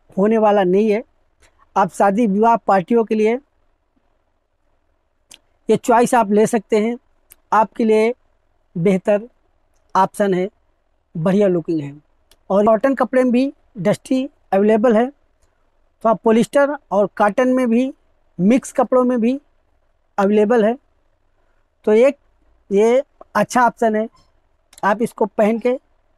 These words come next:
आराम से शादी party enjoy कर सकते हैं। आप अगर अच्छा, अपने आप को अच्छा दिखना चाहते हैं, अच्छा दिखाना चाहते हैं, तो Dusty में Cloud और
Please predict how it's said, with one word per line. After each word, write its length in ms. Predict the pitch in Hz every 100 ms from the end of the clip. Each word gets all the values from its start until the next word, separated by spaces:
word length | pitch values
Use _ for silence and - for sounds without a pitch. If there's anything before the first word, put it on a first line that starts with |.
| _ -
आराम 340 | 175 202 226
से 220 | 220 220 247 _ _
शादी 340 | - 196 190
party 300 | 208 208 185
enjoy 300 | 196 175 196
कर 140 | 202 208
सकते 340 | 214 175 202
हैं। 160 | 196 233 _ _ _ _ _ _ _ _ _ _ -
आप 200 | 214 220 _ _ _ _ _ _ _ _ -
अगर 240 | 208 233 202 -
अच्छा, 300 | 202 - 240
अपने 400 | - 202 - 240 -
आप 200 | 208 226 -
को 160 | 240 240 _ _ _ _ _
अच्छा 320 | 190 175 196
दिखना 420 | 180 170 196 240 247
चाहते 400 | 240 220 208 220
हैं, 140 | 208 - _ -
अच्छा 280 | 180 - 208
दिखाना 440 | 180 175 185 214
चाहते 400 | 208 226 208 208
हैं, 120 | 190 220 _ _ _ _ _ _ -
तो 60 |
Dusty 420 | 175 202 175 -
में 220 | 247 233 240 _ _ _ _ _ _
Cloud 320 | 220 214 220
और 180 | 214 214